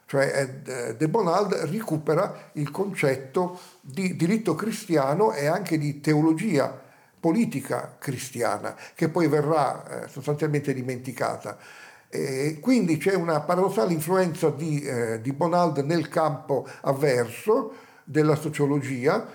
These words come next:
ma anche in altri ambienti. Pensiamo a una certa politologia laica come Schmitt, quindi siamo nel Novecento oramai, che di fatto ha una sua, eh, eh,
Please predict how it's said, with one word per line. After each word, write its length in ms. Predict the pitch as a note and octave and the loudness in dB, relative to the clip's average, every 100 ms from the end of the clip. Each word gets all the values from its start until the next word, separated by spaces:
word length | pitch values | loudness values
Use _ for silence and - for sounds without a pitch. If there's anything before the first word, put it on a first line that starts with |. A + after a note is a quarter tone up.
| - - | -20 -14
ma 280 | - D3+ F3+ | -2 0 2
anche 380 | F#3 A3+ - E3+ | 2 2 2 0
in 260 | D3+ B2+ | 0 0
altri 280 | D#3 D3+ D#3+ | 0 0 0
ambienti. 480 | E3+ A#3 A3+ D3+ C#3+ | 0 2 2 2 -2
Pensiamo 380 | C#3 B2+ F3+ D#3 | -2 -2 0 2
a 20 | |
una 120 | C#3+ | 0
certa 300 | A#2+ D#3+ D#3 | 2 2 2
politologia 800 | D3+ D3+ C#3 C#3 D3 C#3 C#3 E3+ | 2 2 2 0 0 0 0 2
laica 520 | E3 D#3 D3+ G3 G#3 - - | 4 2 2 0 -2 -4 -10
come 240 | - C#3+ D#3+ | -4 0 0
Schmitt, 680 | - F#3+ F3+ - - C4+ - - - _ _ - - | 0 0 0 0 -4 -2 -2 -6 -20 _ _ -20 -6
quindi 280 | - D#3 C3 | 0 2 2
siamo 220 | C#3+ B2+ | 0 0
nel 140 | C3 C3 | 0 -2
Novecento 640 | C3 F3+ E3+ B2+ B2 E3 | -2 0 2 0 0 0
oramai, 500 | D3 C3+ C3 C3 G3+ - - - - | 0 0 0 0 -2 -6 -18 -18 -2
che 180 | G#3 | 0
di 120 | G#3+ C#4 | 2 2
fatto 760 | C3+ C3 - G3 G3+ - - _ _ _ _ - | 2 0 0 0 0 -6 -20 _ _ _ _ -2
ha 220 | G#3 G#3+ | 2 2
una 200 | E3 D3+ | 2 0
sua, 960 | C3+ - F#3+ D3 B2 A#2+ G#2+ G#2 G2+ G2+ - - | 0 -2 2 2 2 -2 -2 -2 -4 -8 -16 -18
eh, 80 | - | -10
eh, 240 | A2+ A2 | -8 -6